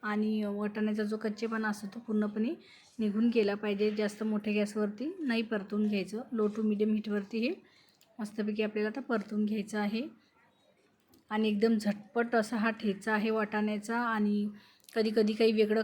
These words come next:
खायची इच्छा होते, त्या अशा वेळेला तुम्ही हा ठेचा बनवू शकता. आणि हा ठेचा बनवल्यावर तुम्हाला भाजीची पण गरज भासणार नाही,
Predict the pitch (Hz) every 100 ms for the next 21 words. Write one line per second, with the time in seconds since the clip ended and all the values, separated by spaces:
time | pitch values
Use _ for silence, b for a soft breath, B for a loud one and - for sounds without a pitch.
0 | 214 208 196 190 226 214 - 214 190 208
1 | 214 220 214 214 240 226 214 208 214 214
2 | 220 214 208 220 214 214 233 226 214 208
3 | 208 190 214 214 226 220 208 220 214 214
4 | 214 214 220 220 220 233 214 208 214 208
5 | 196 196 214 226 226 214 214 220 220 -
6 | 214 208 214 247